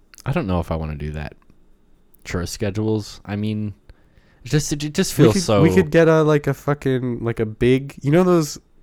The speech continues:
Speaker 2: calendars that moms <laughs> have?
Speaker 1: Mm-hmm.
Speaker 2: And they'll write everything that has
Speaker 1: Yes.
Speaker 2: to happen during a day on 'em?
Speaker 1: Here's the problem with that, though. It's just so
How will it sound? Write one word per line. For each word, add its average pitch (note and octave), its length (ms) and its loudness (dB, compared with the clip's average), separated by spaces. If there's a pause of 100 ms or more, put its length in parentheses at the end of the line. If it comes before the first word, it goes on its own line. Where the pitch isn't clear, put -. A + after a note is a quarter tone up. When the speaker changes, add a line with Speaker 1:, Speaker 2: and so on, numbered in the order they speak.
Speaker 2:
calendars C3 680 0
that G#2 160 -4
moms G#2+ 440 0
<laughs> - 140 -4
have? C#3 260 0 (120)
Speaker 1:
Mm-hmm. B2+ 520 0
Speaker 2:
And C#3+ 100 4
they'll C3 160 4
write B2 360 4
everything C3 380 2
that B2 100 2
has - 180 4
Speaker 1:
Yes. - 40 -10
Speaker 2:
to B2 80 2
happen C3 360 2
during B2 280 2
a A#2 40 0
day A2+ 240 2
on C3 200 0
'em? D#3+ 160 -4 (220)
Speaker 1:
Here's E3 220 2
the D3+ 80 2
problem G#2 300 2
with E2 140 -8
that, D#2 240 -8
though. D#2+ 120 -6
It's - 180 -8
just - 340 -2
so B2 640 6